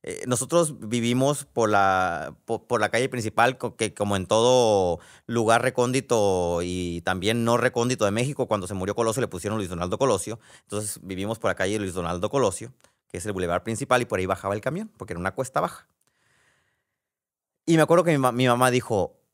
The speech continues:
"Viejo", le dijo a mi papá, "súbete tú al camión para que Juan Ángel se quede unos minutos más aquí y que él se suba cuando el camión venga de regreso". Eso era como para estar todavía presente en mi casa unos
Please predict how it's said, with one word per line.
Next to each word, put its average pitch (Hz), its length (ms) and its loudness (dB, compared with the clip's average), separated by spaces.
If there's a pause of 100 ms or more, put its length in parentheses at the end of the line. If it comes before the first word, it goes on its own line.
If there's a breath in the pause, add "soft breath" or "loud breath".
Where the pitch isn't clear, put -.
(600)
"Viejo", 139 540 2 (800)
le 104 120 -4
dijo 98 160 -4
a 98 60 -2
mi 95 40 -4
papá, 82 320 -6 (240)
"súbete 156 500 0
tú 139 160 2
al 127 80 0
camión 160 500 0 (540)
para 107 180 0
que 104 100 -8
Juan 107 160 -6
Ángel 127 220 -6
se - 160 -10
quede 104 240 -2
unos 113 220 -2
minutos 101 360 -4
más 107 160 -4
aquí 131 340 -6 (400)
y 123 120 -6
que 123 120 -2
él 117 120 2
se 135 100 -4
suba 151 300 -2
cuando 104 240 -2
el 92 40 -4
camión 98 280 -4
venga 98 240 -2
de 92 80 -2
regreso". 82 400 -6 (240 loud breath)
Eso 139 200 2
era 156 120 4
como 143 200 0
para 101 460 0 (320)
estar 127 360 -2
todavía 139 380 2
presente 117 460 0
en 127 80 -2
mi 101 100 -4
casa 123 480 0 (960)
unos 131 580 2